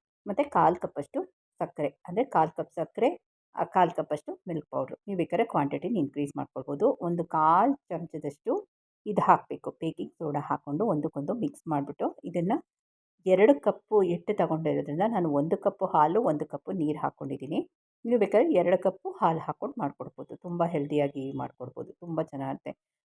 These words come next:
but ನೀವು ಗೋಧಿ ಹಿಟ್ಟು ಹಾಕಿ ಮಾಡೋದ್ರಿಂದ ಮಿಲ್ಕ್ ಪೌಡ್ರು ಹಾಕಲೇಬೇಕು, ಇಲ್ದಿರೆ ಹಿಟ್ಟಿನ ವಾಸನೆ ಒಂಥರ ಬರುತ್ತೆ. So ಮೈದಾ ಹಾಕೋದ್ರಿಂದ ಮಿಲ್ಕ್ ಪೌಡ್ರು ಅವಾಯ್ಡ್ ಮಾಡ್ಬೋದು, but ಟೇಸ್ಟ್ ಎನ್ಹಾನ್ಸ್ ಆಗ-,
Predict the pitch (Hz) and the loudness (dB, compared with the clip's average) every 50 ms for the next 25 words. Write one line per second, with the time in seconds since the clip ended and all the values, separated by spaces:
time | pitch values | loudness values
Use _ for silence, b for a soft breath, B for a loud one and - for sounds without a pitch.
0 | _ - 208 208 208 202 196 185 208 208 - - _ _ _ _ _ _ _ _ | _ -8 -6 -2 -2 -2 2 2 2 2 0 -2 _ _ _ _ _ _ _ _
1 | _ _ _ _ _ _ _ _ _ - 180 - 175 175 175 208 214 214 220 - | _ _ _ _ _ _ _ _ _ -10 0 4 6 6 8 8 6 4 4 4
2 | - 160 151 - - 165 151 160 156 160 147 147 156 185 202 208 170 180 175 - | 4 4 4 4 0 2 2 4 4 4 2 4 4 4 4 2 0 -2 -2 2
3 | - 180 175 180 180 180 180 156 151 - - 180 180 170 147 143 - 185 190 175 | 2 2 4 4 2 2 2 0 -2 -2 0 0 2 2 0 0 0 -2 -2 0
4 | 160 160 196 208 190 175 190 180 - _ 214 208 196 170 156 147 151 151 - - | 0 0 0 0 0 0 -2 -4 -2 _ 2 2 4 4 4 2 2 2 -2 -4
5 | 170 160 151 - - 156 165 165 165 156 156 156 151 147 - - 139 143 - _ | -2 -2 -2 -2 2 4 6 6 6 6 4 0 0 0 0 -4 -6 -8 -8 _
6 | _ _ _ _ _ _ _ 254 226 196 170 170 185 190 214 214 214 202 180 - | _ _ _ _ _ _ _ -2 2 4 4 4 6 6 6 6 6 4 4 4
7 | 190 175 180 170 175 214 247 254 185 180 175 - - 190 180 170 233 277 226 156 | 0 -2 0 0 0 2 2 2 2 0 0 -2 2 2 4 4 6 6 6 6
8 | 165 165 165 160 160 151 143 139 - 151 - 294 302 - 208 - _ 185 180 190 | 6 4 4 2 0 -2 -2 0 -2 -2 -2 -2 -4 -4 -6 -6 _ -2 -2 -2
9 | 196 - - 185 175 160 160 160 165 - 147 147 - 156 151 147 143 - | -2 -4 -4 -2 0 2 0 0 0 -2 -4 -4 -2 -4 -4 -4 -6 -10